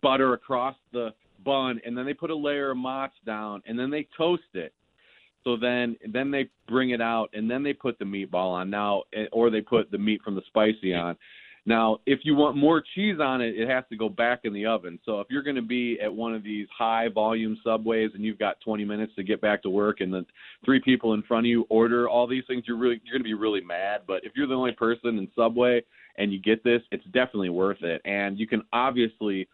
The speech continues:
wave the manager over and say, "I wanna put this garlic buttery spread on every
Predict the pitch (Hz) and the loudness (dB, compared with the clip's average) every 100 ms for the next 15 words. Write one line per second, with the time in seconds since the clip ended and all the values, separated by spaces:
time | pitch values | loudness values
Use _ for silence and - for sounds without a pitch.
0 | _ 107 113 104 101 104 104 98 104 101 | _ 0 0 0 -4 -4 -4 -4 -2 -2
1 | 101 101 95 101 104 95 92 - - 101 | -2 -4 -6 -6 -4 -2 -4 -6 -4 -2
2 | 110 110 110 98 - 110 101 95 98 - | -2 -2 -4 -6 -4 -4 -4 -6 -8 -10
3 | _ - - _ - 117 110 110 107 - | _ -20 -20 _ -6 2 4 2 -2 0
4 | 113 104 101 95 - - 98 95 92 - | 0 0 -2 -8 -6 0 2 2 0 -2
5 | 92 87 - 98 92 92 | -6 -6 -4 -4 -2 -4